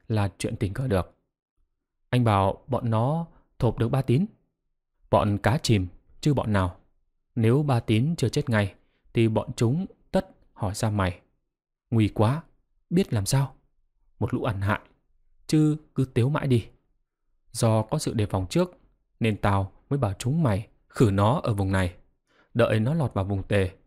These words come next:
tuy lợi cho mình, nhưng chưa chắc đã hạ được nó chót lọt, vì bọn công an tất không để nó đi xa như vậy."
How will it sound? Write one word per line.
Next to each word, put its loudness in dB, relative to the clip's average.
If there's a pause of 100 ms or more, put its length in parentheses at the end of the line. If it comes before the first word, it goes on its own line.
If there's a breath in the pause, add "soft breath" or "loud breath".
(260)
tuy 2
lợi 0
cho -2
mình, 0 (380 soft breath)
nhưng 0
chưa 0
chắc -4 (160)
đã -6
hạ -6
được -6
nó -2
chót -4
lọt, 0 (600)
vì 2
bọn -6
công -2
an -2 (340 soft breath)
tất -2 (180)
không 0
để 0
nó -2
đi -2
xa -2
như -4
vậy." -2